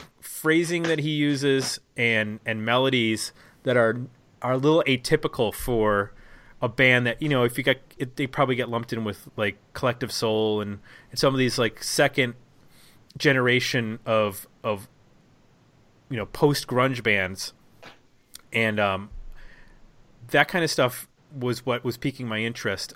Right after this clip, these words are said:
I also really like their use of, um, they were able to figure out a way to make slower and mid-tempo songs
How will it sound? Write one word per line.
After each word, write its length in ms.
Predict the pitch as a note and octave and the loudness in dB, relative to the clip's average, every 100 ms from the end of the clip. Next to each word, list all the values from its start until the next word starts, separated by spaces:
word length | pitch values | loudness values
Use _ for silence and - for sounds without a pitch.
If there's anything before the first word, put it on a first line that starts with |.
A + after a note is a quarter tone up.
| - | 0
I 80 | C#3+ | 2
also 300 | G3+ - A3 | 2 4 2
really 260 | E3+ E3 | 4 2
like 300 | D3 C#3 C3 - | 4 4 2 2
their 160 | B2+ | 0
use 440 | A#2+ A#2 B2 - B2 | 2 0 -2 -2 -2
of, 380 | A2 F#2+ - - - - - _ _ | -2 -4 -12 -20 -20 -20 -20 _ _
um, 400 | A#2 A2 G2+ G2+ - B2 | -4 -2 -2 -4 -12 -6
they 200 | D3 G3 | -2 0
were 360 | G#3+ G3+ E3+ - | 2 0 -2 -4
able 280 | D#3+ D#3+ D3+ | -2 0 -2
to 640 | - - C3+ C3+ B2+ B2 A#2+ | -6 -2 0 0 0 -4 -8
figure 360 | - F3 F#3 | -8 0 4
out 80 | E3 | 4
a 60 | C#3 | 4
way 560 | A#2+ A2+ G#2 F#2+ G2 - - - - | 2 2 2 0 -2 -8 -20 -20 -10
to 120 | C#3 | -4
make 380 | B2+ A#2+ A2+ - _ - | 0 0 0 -8 _ -14
slower 960 | - - - D3 D3 D#3 F#3 F#3+ F#3+ - | -10 -8 -8 -2 2 2 2 2 0 -2
and 200 | C3 B2+ | -4 -2
mid-tempo 540 | A#2+ A#2 - C3 C3 | -4 -4 -6 -2 -2
songs 800 | A#2 - A2 G#2 G2+ G2 - - | -4 -4 -2 -2 -6 -8 -10 -12